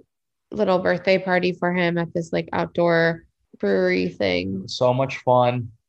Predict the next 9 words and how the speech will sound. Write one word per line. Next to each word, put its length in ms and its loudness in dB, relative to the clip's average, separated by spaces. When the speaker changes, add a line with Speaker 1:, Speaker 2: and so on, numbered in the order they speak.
Speaker 2:
Amber 320 -2
obviously 480 -2
did 240 -6
an 80 -4
amazing 440 0
job 300 6
planning 380 0
it 100 2
all. 420 4